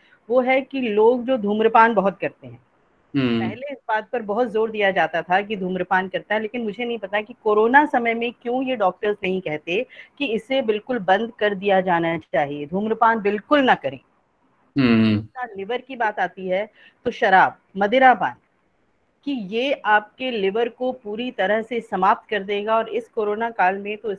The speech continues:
Speaker 1: पर ज्यादा एम्फसाइज देना चाहिए, जोर देना चाहिए। पता नहीं डॉक्टर्स क्यों नहीं कहते, क्योंकि सबसे पहले देखते हैं दुकानें वही खुल गई।
Speaker 2: ठीक है।
Speaker 1: तो ये बहुत बड़ी समस्या है जिस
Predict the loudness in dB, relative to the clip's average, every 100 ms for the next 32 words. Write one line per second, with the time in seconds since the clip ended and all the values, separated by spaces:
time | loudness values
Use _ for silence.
0 | -6 -6 -2 -2 4 4 4 -2 -12 -10
1 | -6 -4 -4 -4 -6 -6 -6 -6 -4 -2
2 | 0 0 0 -4 -6 -6 -6 -8 -10 -6
3 | -4 -4 -8 -12 -20 _ -2 -2 0 -2
4 | -4 -4 -6 -4 -2 -2 -2 4 4 2
5 | -10 -10 -4 0 0 0 -2 -4 -6 -4
6 | 0 2 2 -2 -4 -8 -10 -10 -20 _
7 | 6 8 8 6 2 2 2 -6 -8 0
8 | 2 6 4 4 2 2 0 0 -2 -4
9 | -4 0 4 4 4 0